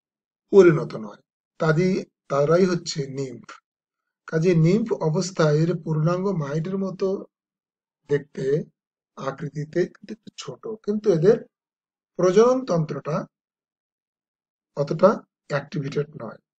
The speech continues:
যাদের প্রজনন ত-, এবং নিম্ফ এবং অ্যাডাল্টের মধ্যে পার্থক্য, এটি একটা গুরুত্বপূর্ণ পার্থক্য, যে যারা নিম্ফ তাদের প্রজনন তন্ত্রটাই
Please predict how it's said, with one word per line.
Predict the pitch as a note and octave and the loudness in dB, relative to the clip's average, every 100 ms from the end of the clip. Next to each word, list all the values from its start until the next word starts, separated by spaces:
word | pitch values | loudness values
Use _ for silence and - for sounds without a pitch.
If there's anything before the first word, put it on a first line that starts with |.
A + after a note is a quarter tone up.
| _ | _
যাদের | - B2+ C#3+ | -10 -6 -6
প্রজনন | C#3 C#3+ C#3 F3+ G#3 | -6 -4 -2 -2 -2
ত-, | F#3+ | -4
এবং | D3 D3+ D#3 D#3 | -4 -2 2 4
নিম্ফ | E3+ G3+ G#3+ - - | 6 6 4 0 -4
এবং | D3+ D#3 | -2 0
অ্যাডাল্টের | C#3 C#3+ E3+ E3+ | 0 2 2 2
মধ্যে | E3 D3+ D#3 | -2 -2 -4
পার্থক্য, | C#3 C3 - D3+ - E3 - | -8 -8 -8 -8 -6 -8 -4
এটি | E3+ A3+ | -4 -4
একটা | G#3+ D#3+ | -4 -4
গুরুত্বপূর্ণ | C#3 C3+ - C3+ B2 A#2+ | -6 -10 -12 -14 -12 -10
পার্থক্য, | A#2 A2+ - _ G3 A3+ _ _ _ _ _ _ _ _ - | -10 -12 -18 _ -8 -8 _ _ _ _ _ _ _ _ -18
যে | B2+ C3 B2+ | -12 -8 -6
যারা | B2+ C3+ | -2 -2
নিম্ফ | C3+ D#3 G#3+ G#3+ - - | 0 2 2 -2 -10 -12
তাদের | - C3+ C3+ C3 - _ _ _ _ | -4 0 0 0 -4 _ _ _ _
প্রজনন | D#3+ D#3+ F3+ G3 E3+ | 2 6 8 6 4
তন্ত্রটাই | D3 B2+ - - D#3 | -2 -6 -10 -8 -6